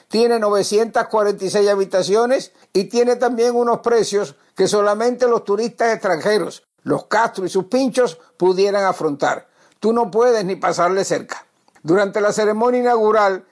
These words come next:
y aludiendo a la situación actual, el ministro de Turismo de la dictadura, Manuel Marrero, dijo que la apertura del nuevo hotel es una demostración fehaciente de que al régimen no lo invade el desconcierto ni la improvisación.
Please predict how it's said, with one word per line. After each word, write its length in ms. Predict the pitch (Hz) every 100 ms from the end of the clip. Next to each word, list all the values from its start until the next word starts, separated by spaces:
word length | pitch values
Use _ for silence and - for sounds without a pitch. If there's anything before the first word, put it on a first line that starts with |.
| _
y 140 | - 196
aludiendo 540 | 208 208 247 254 247
a 20 |
la 80 | 254
situación 500 | 214 220 226 220 214
actual, 560 | 214 185 220 247 311 - _ _
el 160 | - 185
ministro 480 | 214 240 254 262 240
de 80 | 208
Turismo 460 | 208 233 233 220
de 100 | 214
la 100 | 208
dictadura, 560 | 202 175 185 190 233 202
Manuel 380 | 175 180 196 196
Marrero, 480 | 175 202 233 233 - _ -
dijo 420 | 175 254 202 226
que 100 | 208
la 80 | 208
apertura 640 | 202 196 175 247 254 220
del 160 | 202
nuevo 220 | 202 208 208
hotel 440 | - 247 254 254 _ -
es 240 | - -
una 220 | 202 220
demostración 760 | 220 214 208 202 190 214 240 233
fehaciente 920 | 233 214 185 185 208 233 262 262 - _ -
de 260 | 165 220 214
que 180 | 214 196
al 240 | 202 196
régimen 540 | 247 185 202 202 214 - -
no 200 | 160 214
lo 120 | 233
invade 420 | 220 202 220 226
el 120 | 220 208
desconcierto 960 | 185 - 175 - 226 254 233 440 -
ni 160 | 208 208
la 100 | 202
improvisación. 920 | 190 185 175 160 147 143 175 175 139